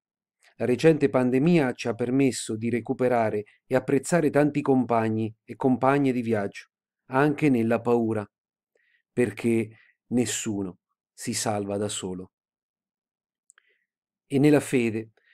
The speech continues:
questa attesa durante la notte, scrive Carlo Carretto, questo non preparare piani, questo scrutare il cielo, questo far silenzio, è la cosa più interessante che compete a noi.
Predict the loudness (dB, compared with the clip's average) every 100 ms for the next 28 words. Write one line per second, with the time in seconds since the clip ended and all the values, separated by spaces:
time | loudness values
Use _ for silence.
0 | _ -2 -2 0 -2 2 4 4 0 -2
1 | 0 0 0 0 0 2 2 -2 -10 -8
2 | -6 -2 -2 -2 -2 -4 -4 -4 -2 -4
3 | -6 -10 _ _ _ _ _ _ _ 0
4 | 0 2 4 6 6 6 4 6 4 2
5 | 0 0 0 0 0 -2 0 2 0 -4
6 | -8 _ _ 0 0 2 2 2 0 -2
7 | 0 2 2 0 -4 -2 2 2 2 -2
8 | -6 -2 -2 -2 -4 -8 -8 -6 -2 0
9 | 0 -4 -6 -8 -8 _ _ _ -4 0
10 | 2 0 0 0 0 0 -4 0 2 2
11 | 0 -4 -6 -10 -4 -2 -2 -2 -6 -10
12 | _ _ _ -8 -6 0 0 0 -2 0
13 | -2 -2 -4